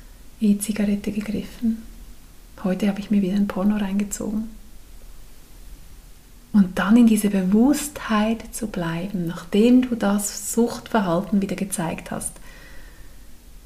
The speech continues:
hier präsent zu bleiben und nachzufühlen,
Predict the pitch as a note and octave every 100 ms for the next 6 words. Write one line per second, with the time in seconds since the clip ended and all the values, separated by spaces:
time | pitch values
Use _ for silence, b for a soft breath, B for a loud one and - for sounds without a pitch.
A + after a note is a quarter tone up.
0 | - - G#3 A#3 A3+ G#3 G3+ F3+ G3 G3+
1 | - A3+ G3+ F3 F#3+ G3+ A3 F#3+ F3+ G3
2 | F3+ F#3 G3+ - - G#3 - E3+ G#3 G3+
3 | G3+